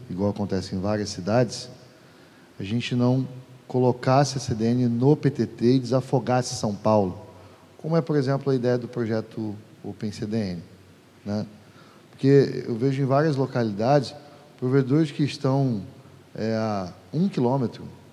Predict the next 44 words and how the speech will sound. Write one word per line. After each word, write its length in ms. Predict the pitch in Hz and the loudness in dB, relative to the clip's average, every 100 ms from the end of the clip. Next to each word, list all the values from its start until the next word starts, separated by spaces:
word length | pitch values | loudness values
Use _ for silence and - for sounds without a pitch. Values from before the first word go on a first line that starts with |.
| - | -4
três 240 | 147 175 | -2 -2
quilômetros 500 | - 117 139 113 - - - - - - | -2 -2 0 -2 -6 -16 -20 -20 -20 -16
do 80 | 104 | -10
P 120 | 110 | -6
T 140 | 107 | -6
T, 260 | 101 117 139 - - - - - - - - - - | -2 0 0 -2 -18 -20 -20 -10 -4 0 0 -2 2
e 100 | 135 | 4
ele 140 | 151 | 4
tem 160 | 170 165 | 4 4
a 40 | |
C 120 | - | 4
D 120 | 165 156 | 4 6
N, 340 | 123 139 185 - - - - - - | 4 4 0 -8 -18 -20 -20 -20 0
e 80 | 156 | 6
no 160 | 160 | 6
P 140 | 185 190 | 8 8
T 140 | 180 | 8
T 120 | 180 | 4
não 120 | 185 | 2
tem. 180 | 208 180 - - - - - - - _ - - - - - | 2 0 -2 -14 -20 -20 -20 -20 -20 _ -20 -20 -20 -20 -2
E 80 | 175 | 6
aí 80 | 151 | 8
ele 80 | |
não 140 | 175 214 | 8 6
vai 140 | 156 | 6
no 80 | 147 | 6
P 100 | 139 | 2
T 120 | 127 | -2
T. 120 | - | -4
Ele 80 | 170 - - | -8 -14 -20
falou, 220 | - 135 165 | -10 -2 0
"Não, 160 | 104 - | 0 -2
já 100 | 110 | -8
tenho 160 | 113 139 | -4 -2
a 40 | |
minha, 260 | 151 180 135 | 0 2 0
porque 160 | 92 123 | -2 -4
eu 20 | |
vou 120 | 127 | -4
lá 40 | |
fazer 160 | 131 131 | -2 -2
o 60 | 131 | -4
quê?" 220 | - - - - - - - - | -4 -8 -10 -20 -20 -20 -20 -6
Né? 200 | 104 127 | -2 -2